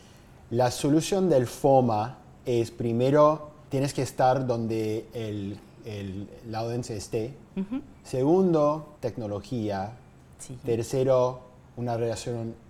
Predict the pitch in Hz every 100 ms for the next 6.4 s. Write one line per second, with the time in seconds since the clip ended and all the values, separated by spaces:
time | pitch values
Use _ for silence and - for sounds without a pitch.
0 | - 110 104 123 120 113 113 101 101 101
1 | 95 92 95 98 92 98 98 87 85 82
2 | 80 80 - - - 90 95 110 127 180
3 | 180 - 156 160 151 147 139 - - -
4 | - - 165 - - - 185 175 185 180
5 | 196 175 160 160 160 - - - - -
6 | - 156 214